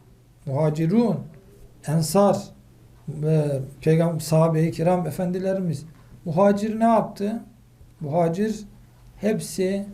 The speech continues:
mallarını, evlatlarını geride bıraktılar. Eğer iman etmemişlerse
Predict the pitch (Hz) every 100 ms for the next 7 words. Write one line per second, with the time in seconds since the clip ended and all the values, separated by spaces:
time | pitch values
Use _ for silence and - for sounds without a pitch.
0 | - - - - - 143 160 180 185 185
1 | 185 196 190 165 170 180 180 - 175 180
2 | 202 220 226 - - - - 147 160 180
3 | 175 208 208 196 190 190 170 151 127 123
4 | - 170 185 185 180 185 190 190 214 208
5 | 185 170 - 170 147 - 180 214